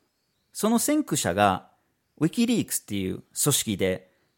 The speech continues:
ジーエヌビーでは、まあ、記事でも、ポッドキャストでも取り上げたことがあるので、ぜひ参照にしていただきたいんですけれども、このウィキリークスの特徴っていうのは、オンライン上でのリークを受け取るんだけれども、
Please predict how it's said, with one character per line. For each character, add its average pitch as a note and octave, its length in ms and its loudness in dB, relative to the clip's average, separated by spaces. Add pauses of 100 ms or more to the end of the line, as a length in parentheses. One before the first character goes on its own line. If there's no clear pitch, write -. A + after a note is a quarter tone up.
(480)
ジ B2+ 180 -2
ー D#3+ 80 4
エ - 20 2
ヌ D#3+ 60 0
ビ D#3+ 100 -2
ー E3 40 -4
で A3+ 100 -2
は、 B3+ 380 -4
ま B2+ 120 -4
あ、 - 20 -2
記 - 160 -4
事 D3+ 140 -4
で D3+ 80 4
も、 F#2+ 360 -4
ポ F3 120 2
ッ - 20 -4
ド C3 80 -2
キ C3 100 2
ャ A2+ 60 6
ス - 80 -8
ト B2 80 -6
で D3+ 80 0
も F#3 200 -2
取 A2 320 -2
り - 100 -20
上 A2 100 -2
げ G#2+ 120 -2
た G2 140 -4
こ G2+ 80 -4
と F#2 100 -2
が F2+ 200 -6
あ A#2+ 100 0
る A2+ 120 0
の F2+ 120 -2
で、 G2+ 140 0
ぜ C3 140 2
ひ G#2 200 -6
参 A#2+ 220 2
照 B2 160 0
に G#2+ 140 0
し - 60 -12
て A2+ 100 -2
い G#2+ 80 -4
た A2+ 100 -2
だ A2 100 0
き - 100 -14
た C3 100 -2
い A#2+ 80 -2
ん G2+ 60 -4
で - 100 -10
す - 80 -18
け G2 80 -8
れ F2+ 100 -10
ど F#2+ 100 -6
も、 E3 300 -6 (760)
こ B3 100 -2
の A#3+ 120 4
ウ - 20 2
ィ C4 100 0
キ C#4+ 160 -4
リ C#4+ 160 -2
ー - 20 -10
ク - 120 -12
ス G#2+ 100 -4
の A#2 160 2
特 - 340 -6
徴 A3 260 2
っ G#3+ 60 -8 (140)
て A2+ 80 -6
い G#2+ 80 0
う - 40 -2
の F#2 120 -4
は、 G3+ 320 -4 (520)
オ F#3 80 4
ン C4+ 100 4
ラ C#4 100 4
イ C#4 60 0
ン C4 100 0
上 G#3+ 240 2
で B2+ 120 -2
の B3 120 2
リ C3 220 -2
ー - 20 -12
ク G#2+ 140 -4
を F#2+ 80 -2
受 G#2 220 0
け D#3+ 40 2
取 A3 220 2
る D3+ 40 0
ん G#2+ 80 2
だ F#2 120 -2
け F2+ 100 -8
れ E2+ 100 -10
ど G2+ 120 -6
も、 A2+ 400 0